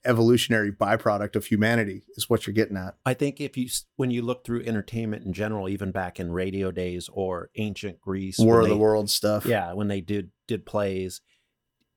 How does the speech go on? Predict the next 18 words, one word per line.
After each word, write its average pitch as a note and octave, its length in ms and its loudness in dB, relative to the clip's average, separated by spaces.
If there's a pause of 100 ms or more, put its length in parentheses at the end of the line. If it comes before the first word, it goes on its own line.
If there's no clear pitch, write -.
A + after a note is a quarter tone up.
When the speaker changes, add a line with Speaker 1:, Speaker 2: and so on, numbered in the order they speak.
(140)
Speaker 2:
you A#2+ 140 4
know, F#2+ 160 -2 (100)
you A2+ 200 0
always A2 260 -2
had F#2+ 380 -8 (120)
something G#2 460 -4
fear-based, E2+ 800 -6
something F2 400 -4
tragic, F2+ 640 -6
something F#2 460 -6
that E2 180 -8 (140)
had F#2 200 -2
a, E2+ 180 -4 (480)
had G2 120 -2
an E2+ 260 -4
emotional, F2+ 720 -4 (760)
you F#2+ 120 4
know, E2 240 -6